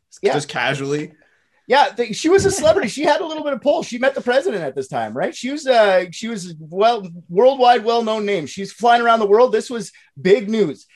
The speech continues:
Speaker 1: And if the U S can make themselves look better in any way, I'm sure if they had a ship in the area, they would, why not? We're s-, around here anyway. Uh, and they did, man. They parked one out. They actually did it.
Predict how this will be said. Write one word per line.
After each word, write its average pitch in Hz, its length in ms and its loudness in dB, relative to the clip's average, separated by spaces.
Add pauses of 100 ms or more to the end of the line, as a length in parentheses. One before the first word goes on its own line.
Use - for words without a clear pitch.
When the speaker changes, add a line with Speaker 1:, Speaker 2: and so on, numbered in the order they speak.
(180)
Speaker 1:
And 160 260 -8
if 175 180 -2
the 185 180 4
U 214 240 0
S 233 160 2
can 226 100 -8
make 202 160 -2
themselves 214 380 -6
look 190 180 -2
better 208 400 -2
in 170 180 -10
any 190 160 -8
way, 190 160 -2
I'm 247 120 -2
sure 240 240 -2
if 170 160 -8
they 196 100 0
had 180 240 0
a 151 320 -2
ship 196 300 -2
in 196 80 -2
the 165 140 -10
area, 196 340 -2
they 202 160 -4
would, 185 180 -6 (200)
why 180 180 -4
not? 156 340 -2
We're 165 120 -12
s-, - 200 -20
around 180 360 0
here 170 180 -4
anyway. 104 340 -6 (400)
Uh, 107 520 -2
and 143 120 -6
they 170 80 -4
did, 233 220 4
man. 160 200 -6
They 165 120 -6
parked 220 240 0
one 233 120 0
out. 247 200 0
They 170 120 0
actually 208 300 0
did 247 140 2
it. - 160 0